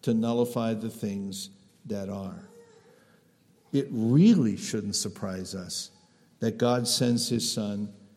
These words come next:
to an insignificant village and a lowly barn, and that he grows up in a town that no respectable people would ever go to, right? And he makes that lowly man the savior of the world, right?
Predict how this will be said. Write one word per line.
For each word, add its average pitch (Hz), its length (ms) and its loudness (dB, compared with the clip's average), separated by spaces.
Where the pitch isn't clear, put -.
to 117 160 -2
an 110 120 0
insignificant 131 840 0
village 98 560 -4
and 117 140 2
a 120 40 8
lowly 117 440 4
barn, 101 540 -4
and 110 100 -2
that 107 120 0
he 107 60 -2
grows 123 400 2
up - 460 -4
in 135 160 2
a 151 60 2
town 107 480 -2
that 104 220 -4
no 117 220 4
respectable 151 720 0
people 117 380 0
would 104 300 -2
ever 110 300 2
go 110 320 0
to, 87 360 -6
right? 120 340 -6
And 131 120 6
he 139 80 12
makes 147 320 6
that 143 300 4
lowly 131 280 4
man 113 300 4
the 110 60 0
savior 113 400 0
of 120 80 -2
the 127 60 0
world, 135 380 -2
right? 151 300 0